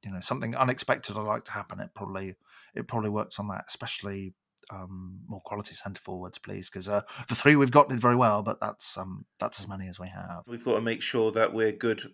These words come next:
Speaker 2: for the rest of the season and making sure if, if we can bring X amount of players in that we do so.
Speaker 1: Yes, yeah, definitely.
Speaker 2: I would like to see nobody leave, but again, it's all dependent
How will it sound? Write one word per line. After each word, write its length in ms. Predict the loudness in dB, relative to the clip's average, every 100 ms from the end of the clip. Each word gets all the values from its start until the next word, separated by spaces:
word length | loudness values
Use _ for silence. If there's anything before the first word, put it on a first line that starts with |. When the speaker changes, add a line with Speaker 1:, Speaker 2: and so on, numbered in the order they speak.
| _
Speaker 2:
for 140 | -16 -2
the 80 | 2
rest 260 | 2 0
of 40 | -4
the 40 |
season 540 | 0 0 2 0 0 -8
and 100 | -6
making 280 | -4 -4 -4
sure 340 | 0 2 2
if, 180 | -2 -10 -14
if 140 | -12
we 60 | -12
can 120 | -6
bring 480 | 2 2 2 -4 -8 _ -2
X 220 | -2 0
amount 220 | 0 0
of 80 | 2
players 320 | 6 6 4
in 100 | 0
that 140 | -2 -4
we 100 | -10 0
do 220 | 2 2
so. 360 | 6 6 6 2 4
Speaker 1:
Yes, 360 | 4 6 0
yeah, 100 | -2
definitely. 440 | -2 -4 -6 -10 -12 -18 _
Speaker 2:
I 80 | -2
would 200 | 0 -2
like 320 | 0 0 0
to 120 | -4
see 680 | 0 2 4 4 2 -2 -8 -18 _ _ _ _
nobody 680 | -10 0 2 4 2 0 0
leave, 680 | 2 2 2 0 -4 -14 -20 _ _ 0
but 120 | 0
again, 220 | 2 0
it's 160 | 0 -4
all 100 | -4
dependent 600 | -4 -2 -2 0 -2